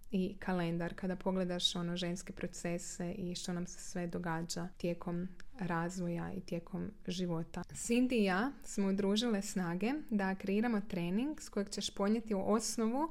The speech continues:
za bolje razumijevanje svoje vlastite prirode,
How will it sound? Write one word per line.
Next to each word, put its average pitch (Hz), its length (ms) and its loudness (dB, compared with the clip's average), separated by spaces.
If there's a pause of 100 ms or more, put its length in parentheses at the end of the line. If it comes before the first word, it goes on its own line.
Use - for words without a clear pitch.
(100)
za 208 160 2
bolje 214 300 6
razumijevanje 196 680 4
svoje 247 280 0
vlastite 240 500 0
prirode, 233 640 4